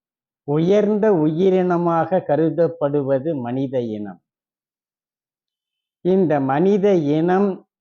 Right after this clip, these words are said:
என்றாலே மனம் இதமாக இருக்க வேண்டும். ஆனால் இன்றைய காலகட்டத்தில் மனம் இதமாக இருக்கிறதா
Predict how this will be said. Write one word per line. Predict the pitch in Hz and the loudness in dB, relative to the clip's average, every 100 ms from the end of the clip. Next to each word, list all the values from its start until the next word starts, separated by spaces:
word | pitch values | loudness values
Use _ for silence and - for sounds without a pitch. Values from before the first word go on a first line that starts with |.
| _ | _
என்றாலே | - 156 160 165 165 156 151 175 123 120 - | -4 0 0 2 2 2 2 2 0 -4 -8
மனம் | 135 147 143 165 185 185 _ - | -6 -2 0 0 -2 -4 _ -4
இதமாக | 143 147 170 170 165 156 170 | -2 0 0 0 0 -2 -2
இருக்க | 135 135 139 151 | -2 -4 -2 -4
வேண்டும். | 120 110 107 107 101 92 _ _ _ _ _ _ _ _ _ _ _ _ _ _ _ _ _ _ _ _ _ _ | -4 -6 -6 -8 -10 -12 _ _ _ _ _ _ _ _ _ _ _ _ _ _ _ _ _ _ _ _ _ _
ஆனால் | - 165 190 208 156 135 160 - | -4 0 0 0 0 -2 -4 -8
இன்றைய | - 196 208 190 190 175 165 | -2 2 2 2 2 2 0
காலகட்டத்தில் | 160 180 190 165 165 170 165 139 - 185 190 190 - - | 0 2 0 0 -4 -2 -6 -6 -2 0 0 -2 -8 -10
மனம் | 139 151 165 180 190 185 _ | -4 -2 0 0 -2 -6 _
இதமாக | 135 151 151 180 175 175 165 170 143 | -4 0 0 0 0 0 0 -2 -2
இருக்கிறதா | 139 160 160 165 156 151 143 165 175 - | -2 -2 -2 -2 0 0 0 0 0 -6